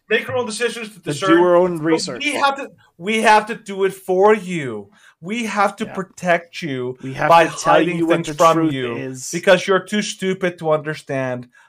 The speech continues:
Speaker 1: what is and isn't good for you. That's basically, you should be insulted by that.
Speaker 2: Yes.
Speaker 1: You should. Like, it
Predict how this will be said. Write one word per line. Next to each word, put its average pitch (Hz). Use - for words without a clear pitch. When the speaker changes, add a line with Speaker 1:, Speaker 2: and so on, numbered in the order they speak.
Speaker 1:
what 147
is 151
and 143
isn't 135
good 127
for -
you. 113
That's 180
basically, 302
you 285
should 381
be 330
insulted 202
by 107
that. -
Speaker 2:
Yes. -
Speaker 1:
You 214
should. -
Like, 185
it 175